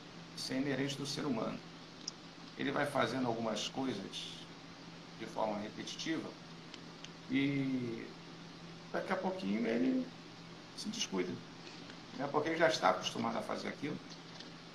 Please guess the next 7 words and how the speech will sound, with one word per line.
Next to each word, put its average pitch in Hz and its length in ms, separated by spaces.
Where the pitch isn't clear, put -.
É, 117 800
ele 160 160
sempre 170 360
fez, 170 840
sempre - 300
deu 120 180
certo, 147 580